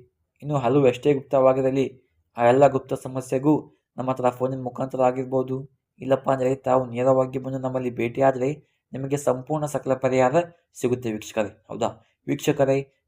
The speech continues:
ನೀವಿನ್ನೂ ನಮ್ಮ ಚಾನಲ್ನ ಸಬ್ಸ್ಕ್ರೈಬ್ ಆಗಿಲ್ಲ ಅಂದರೆ ಹೋಗಿ ದಯವಿಟ್ಟು ನಮ್ಮ ಚಾನಲ್ನ ಸಬ್ಸ್ಕ್ರೈಬ್ ಮಾಡಿಕೊಳ್ಳಿ. ಹೌದಾ? ಹಾಗೆಯೇ ನಿಮ್ಮ ಅನಿಸಿಕೆಗಳನ್ನು ಕಾಮೆಂಟ್ ಬಾಕ್ಸಲ್ಲಿ ತಪ್ಪದೇ ಹಾಕಿ,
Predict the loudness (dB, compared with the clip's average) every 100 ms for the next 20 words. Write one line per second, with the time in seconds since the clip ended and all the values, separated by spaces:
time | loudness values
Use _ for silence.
0 | -6 -4 -2 -4 -2 -2 -2 _ _ -6
1 | 0 0 0 -4 -4 -6 -4 -6 -2 0
2 | 2 0 0 -2 -2 -4 -2 0 2 2
3 | -2 -2 2 2 2 -2 -2 -4 -4 -8
4 | -4 -4 0 -2 -2 -6 -8 _ _ _
5 | -8 -6 -4 -2 -2 0 2 2 0 -8
6 | _ _ -6 -2 -4 -6 _ _ 0 0
7 | 0 -6 -6 -4 -2 -2 -4 _ _ -6
8 | -6 -4 -2 2 2 2 0 -2 -4 -10
9 | _ -4 -2 -2 -2 -2 -2 -4 0 -2
10 | -2 -4 -2 2 2 2 -4 -10 -10